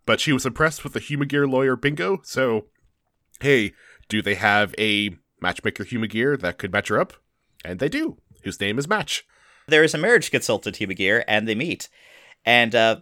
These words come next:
Speaker 2: the V P, who hasn't been in the last few episodes, he's almost, uh, he's also there for a quick comedy beat. Uh, he is there to,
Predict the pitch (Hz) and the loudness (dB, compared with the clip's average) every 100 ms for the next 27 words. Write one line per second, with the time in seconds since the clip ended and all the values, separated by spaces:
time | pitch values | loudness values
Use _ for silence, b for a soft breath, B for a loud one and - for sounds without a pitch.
0 | _ 131 156 170 160 175 135 123 - 123 | _ -2 0 2 2 4 6 4 2 -2
1 | 117 110 113 117 117 101 104 113 107 131 | 0 2 2 2 0 -2 -2 -4 -2 -2
2 | 156 180 110 - - 113 156 175 214 214 | 0 2 0 -2 -2 -2 2 4 4 4
3 | 113 - - 123 113 117 104 95 104 90 | 0 -2 -2 -2 0 0 0 -2 -4 -2
4 | 110 - 95 101 104 98 107 104 110 101 | -2 2 2 2 0 0 0 0 0 -4
5 | 98 | -4